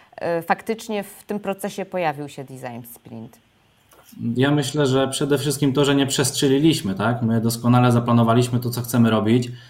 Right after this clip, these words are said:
Speaker 2: e, sprawdziliśmy rynek, sprawdziliśmy naszych klientów, e, przebadaliśmy tą aplikację, zanim ona tak naprawdę powstała. No i to nam dało, e, tą pewność, że jeżeli my zamknęliśmy ten zakres na te, e, siedem miesięcy developmentu,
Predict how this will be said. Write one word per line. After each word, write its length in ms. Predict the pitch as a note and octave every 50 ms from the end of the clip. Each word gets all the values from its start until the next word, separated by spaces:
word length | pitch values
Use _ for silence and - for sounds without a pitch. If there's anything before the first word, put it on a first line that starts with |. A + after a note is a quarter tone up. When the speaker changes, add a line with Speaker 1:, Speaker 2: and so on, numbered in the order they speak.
| - _ - _ _
Speaker 2:
e, 420 | - G2+ G#2 G#2+ G#2 G#2 G#2 G#2 G2+
sprawdziliśmy 800 | - - - - A2+ A2+ G#2+ F#2+ A#2+ A#2 B2+ B2 - C3 B2 A#2+
rynek, 400 | A#2+ A2+ G2+ G2 G2 G2+ - -
sprawdziliśmy 600 | - - G#2+ G#2 G2+ A2+ A2+ A#2 A#2 A#2 B2+ A#2+
naszych 300 | A#2 A#2 A#2 - A#2+ A#2+
klientów, 680 | - A#2+ A#2 A2 G2+ F#2+ - G2 G2 G#2 G#2 - -
e, 200 | G#2+ G#2 G2+ G2+
przebadaliśmy 720 | - - - A#2 G#2 A#2 A2+ A#2 A#2 B2+ C3 A#2+ - A2+ G#2
tą 160 | G#2+ A2 G#2+
aplikację, 640 | G#2+ - - A#2 A#2 A2+ A2+ A2+ - - A2 G2+ G2
zanim 300 | G#2+ A#2 A#2+ A#2+ A#2 A2+
ona 140 | A2+ A#2 A2+
tak 160 | - G#2+ G#2
naprawdę 380 | A2+ G#2+ - A2+ G#2+ G#2+ A2+
powstała. 640 | - - A2 - - - G#2+ F#2+ F#2+ G2 G#2+ G#2+ - - - - _ _ _ _ _ _ -
No 160 | G#2+ A#2 B2+
i 120 | C3 B2+
to 100 | C3 C#3+
nam 220 | C#3 C#3 C#3 C3+ A#2+
dało, 600 | B2+ B2+ B2+ B2+ B2+ B2 B2 B2+ B2+ B2 - -
e, 200 | A2 A2 A2+ G#2+
tą 200 | - B2 B2 A#2+
pewność, 500 | - D3 C#3+ C3 A2+ G#2+ G#2+ G#2+ G#2 G#2
że 100 | G#2+ A2
jeżeli 360 | G#2+ A2 G#2+ A2+ A2 A#2 A2+
my 360 | A2+ A#2+ B2 A#2+ A#2 A#2 A#2+ - - _ _ _ _ -
zamknęliśmy 720 | G2 - B2+ B2 A#2+ - - A#2+ B2 C#3+ C3 - - A#2+
ten 160 | A#2+ A#2 A2+
zakres 460 | G#2 A2 G#2 - - G#2 A2 A#2 A#2
na 140 | A2 G#2+ G#2+
te, 460 | - G#2+ G#2 G#2+ G#2 G#2+ G#2+ A2 -
e, 260 | G#2+ G#2 G#2 G#2 G#2 G2
siedem 300 | - C3+ A#2+ A#2 A#2 A#2
miesięcy 340 | A2+ A2+ - B2 A#2 A#2
developmentu, 880 | - A2 G#2 A2 G#2+ G#2+ - - A2+ G#2 G2 - - A2 A#2+ C3+ -